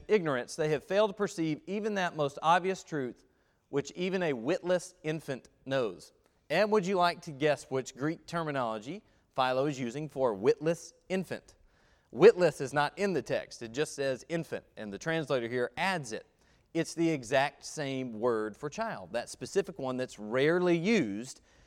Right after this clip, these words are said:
And when it is used, this, I like, the reason I have it is 'cause he goes ahead and says, "Witless infant." So you have your witless infants and being tossed around by the waves, tied together, not just in the New Testament, but also here in Philo.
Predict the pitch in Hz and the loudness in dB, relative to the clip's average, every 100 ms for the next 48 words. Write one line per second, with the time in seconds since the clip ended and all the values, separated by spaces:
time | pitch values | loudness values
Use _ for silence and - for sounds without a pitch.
0 | _ _ - 139 170 202 240 160 131 117 | _ _ -4 2 4 6 4 2 -2 -2
1 | 135 - - _ _ 131 - - 139 143 | -4 -6 -18 _ _ -10 -8 0 2 2
2 | 202 - - 143 175 185 180 175 196 151 | 0 -4 -4 0 2 2 2 4 4 2
3 | 131 - 123 - 160 160 139 143 131 123 | -4 -4 -6 -4 2 2 2 -2 -2 0
4 | 135 117 - - _ - 113 196 - 147 | -2 -2 -10 -20 _ -8 8 8 8 -2
5 | 127 - - _ 175 165 131 98 _ _ | -4 -6 -18 _ 0 0 -2 -10 _ _
6 | _ - - 165 143 123 - - 147 175 | _ -8 4 6 6 2 -10 -2 6 6
7 | 156 147 139 214 214 208 196 156 123 - | 6 4 6 6 6 2 -4 -2 -6 -6
8 | - _ - 151 147 165 175 151 185 185 | -16 _ -6 -2 2 2 2 4 4 4
9 | - 160 160 160 147 151 220 196 135 120 | -2 -2 0 4 4 4 4 2 0 -4
10 | - - - - 190 190 180 156 151 135 | -16 -20 -16 2 4 4 2 6 6 6
11 | 143 139 139 - 120 113 120 143 170 123 | 2 0 -6 -8 -6 -6 -2 0 0 -2
12 | 113 123 120 135 123 117 110 107 170 180 | -4 0 0 0 -6 -4 -6 0 2 4
13 | 139 107 | 2 0